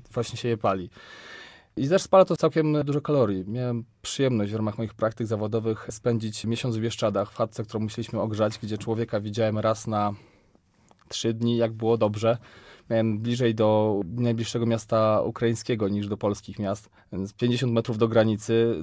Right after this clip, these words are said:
regularnie coś wyło w szczytach, czasami było słychać strzały kłusowników. I wtedy dopiero odczułem tak naprawdę po raz pierwszy, ile energii człowiek wkłada w to, żeby było ciepło, chociażby ciepło i żeby było na czym ugotować, no bo jak nie było rozpalone w kominku, to nie było na czym ugotować.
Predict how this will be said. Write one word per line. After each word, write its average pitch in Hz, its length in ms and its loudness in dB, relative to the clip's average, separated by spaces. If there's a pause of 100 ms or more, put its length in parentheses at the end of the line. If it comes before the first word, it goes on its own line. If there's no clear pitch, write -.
(120)
regularnie 120 440 2
coś 110 160 -2
wyło 107 240 0
w - 80 -12
szczytach, 107 340 -4
czasami 113 300 -4
było 107 120 -2
słychać 104 240 -4
strzały 110 340 -2
kłusowników. 104 680 -4 (560)
I - 60 -10
wtedy 170 180 0
dopiero 147 460 4 (100)
odczułem 143 440 4
tak 120 140 0
naprawdę 135 760 4 (160)
po 143 80 6
raz 143 160 6
pierwszy, 120 500 2
ile 151 220 6
energii 143 540 2
człowiek 123 260 0
wkłada 120 420 4
w - 60 -16
to, 143 100 -2
żeby 131 200 -2
było 180 140 0
ciepło, 101 540 -2
chociażby 185 360 -2
ciepło 262 280 -2
i 123 80 4
żeby 123 140 0
było 135 100 2
na 131 120 2
czym 151 140 -2
ugotować, 170 420 0
no 113 80 -2
bo 135 220 0
jak 143 180 -2
nie 147 80 -2
było 127 340 2
rozpalone 120 360 0
w - 60 -8
kominku, 113 300 -2
to - 120 -8
nie 104 120 -2
było 143 180 -2
na 90 100 -4
czym - 160 -12
ugotować. 87 520 -12